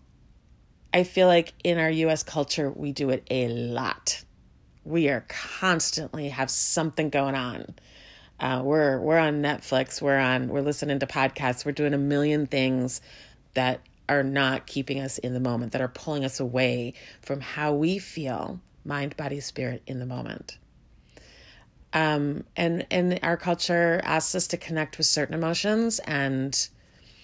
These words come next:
disconnect from other emotions. We, we label our emotions good and bad.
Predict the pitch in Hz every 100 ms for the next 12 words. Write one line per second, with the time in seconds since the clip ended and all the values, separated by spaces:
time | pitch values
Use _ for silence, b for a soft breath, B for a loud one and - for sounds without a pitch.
0 | b b - 160 - 180 170 - 175 170
1 | 175 175 180 214 220 220 170 147 139 147
2 | 147 147 151 165 165 160 156 160 151 147
3 | 143 143 151 185